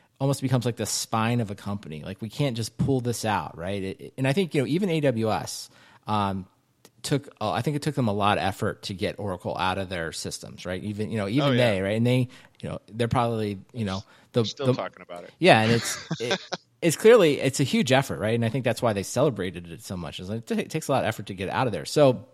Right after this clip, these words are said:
Speaker 1: so I do look at this and look at, you know, the portfolio of software that Oracle has, right? Whether it be the H R applications, Oracle Financials, and then of course, just the database themselves. It's like,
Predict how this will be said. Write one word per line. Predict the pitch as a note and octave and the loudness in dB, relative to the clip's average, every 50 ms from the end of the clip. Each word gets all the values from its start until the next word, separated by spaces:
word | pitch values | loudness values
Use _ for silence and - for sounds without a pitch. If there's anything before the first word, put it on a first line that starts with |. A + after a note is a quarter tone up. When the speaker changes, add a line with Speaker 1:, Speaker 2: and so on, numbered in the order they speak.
| _ _ _ _ _ _ _ _ _ _ _ _ - | _ _ _ _ _ _ _ _ _ _ _ _ -20
Speaker 1:
so | - - - D#3+ | -2 2 6 8
I | F#3+ | 8
do | A3+ A3 G#3 | 8 8 6
look | E3+ E3 - - | 6 6 4 4
at | - | 0
this | - G2+ G2+ G2 - - - - - - - - - - _ - | 0 -2 -4 -4 -6 -8 -10 -14 -20 -20 -20 -20 -20 -20 _ -4
and | A#2 B2 | 0 0
look | B2+ B2+ B2+ | 2 2 2
at, | B2+ A#2 A2 - | 2 2 2 2
you | G2+ A2+ | 0 -2
know, | G#2+ G#2 | -2 -2
the | G#2 G2 | -4 -2
portfolio | - C3 A#2 - - B2+ B2+ B2+ B2+ C3 | 0 -2 0 2 2 2 2 4 2 0
of | B2+ | 0
software | - A#2 A2 - A2+ G#2+ | 0 0 0 0 -4 -4
that | G2 F#2+ E2+ | -4 -4 -6
Oracle | - G2 G#2+ A2 A2+ A#2+ | -4 -6 -6 -4 -4 -4
has, | G#2+ A2 F#2+ F#2+ F#2+ F#2 - | -4 -4 -4 -6 -6 -8 -8
right? | F#2+ F#2 | -8 -8
Whether | G2+ G2+ F#2+ F#2 | -6 -8 -8 -8
it | E2+ | -10
be | F#2 G2 | -10 -10
the | F#2+ G2 | -8 -6
H | E2+ G#2+ G#2+ - | -6 -6 -4 -2
R | A2+ G#2+ | -2 -2
applications, | G#2 G#2 - A2+ - G#2 G#2 G#2 - A2 G#2 - | -2 -4 -6 -8 -6 -6 -6 -6 -6 -8 -8 -8
Oracle | D2 G2 G2+ A2+ G2+ | -8 -8 -8 -8 -8
Financials, | - A2 G#2 G#2 G2+ G2+ G#2 - G#2+ G#2 G2 - | -6 -4 -4 -4 -4 -4 -6 -6 -8 -8 -4 -2
and | A#2+ C#3 | 0 0
then | D3 | 0
of | D3 - | 0 0
course, | D#3 C#3+ C#3+ | -2 -2 -2
just | - B2+ A#2 A2 | -4 -6 -8 -8
the | G2 | -8
database | F2+ A2 A2 A2+ A#2 G2+ G2+ G2+ F#2+ - - | -4 -4 -4 -2 -4 -4 -6 -8 -8 -10 -10
themselves. | G#2+ F#2 F2 - C#3 C#3+ A#2 F#2 F#2 G2+ | -8 -8 -6 -4 -4 -2 -2 -4 -6 -10
It's | G2+ - - | -12 -10 -6
like, | A2+ G#2 G2 | -6 -6 -8